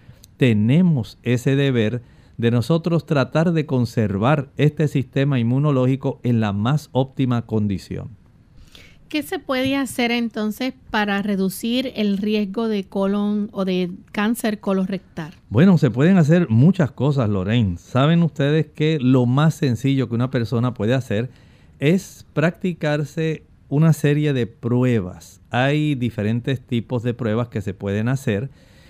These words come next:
Speaker 1: pero estas pruebas deben ser periódicas. Usted piensa, "Bueno,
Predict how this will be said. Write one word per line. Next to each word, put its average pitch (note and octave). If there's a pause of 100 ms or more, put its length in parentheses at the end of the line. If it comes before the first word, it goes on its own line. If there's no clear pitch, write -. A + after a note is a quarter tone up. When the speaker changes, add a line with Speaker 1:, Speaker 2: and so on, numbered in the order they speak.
(100)
Speaker 1:
pero C#3+
estas F#3
pruebas D#3
deben B2
ser C3+
periódicas. A2 (280)
Usted C#3+
piensa, C3+
"Bueno, A2